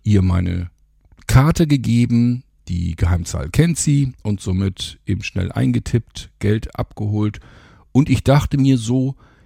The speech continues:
ich kann ja mal fragen. Und so fragte ich sie, sag mal, siehst du irgendwo eine Klinkenbuchse hier, so eine typische drei Komma fünf Millimeter Klinkenbuchse, dann wären die Dinger nämlich barrierefrei zugänglich. Ich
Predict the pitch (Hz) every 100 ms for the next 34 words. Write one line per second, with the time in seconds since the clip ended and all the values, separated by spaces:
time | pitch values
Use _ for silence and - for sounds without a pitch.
0 | _ - - - 107 139 147 131 113 107
1 | - - 160 139 95 80 73 73 _ _
2 | _ _ _ _ 104 - 95 - 87 85
3 | - - - - 131 98 - 95 92 110
4 | - - 135 123 120 98 - - 104 151
5 | 131 147 - - 143 147 104 98 98 95
6 | - _ - - - - 95 87 - -
7 | 101 - 110 - 107 101 98 90 - 101
8 | 120 117 135 - - 104 95 87 101 110
9 | 98 110 104 104 104 - - - - -
10 | - 101 98 123 131 104 - 85 82 -
11 | - 120 95 92 107 131 90 -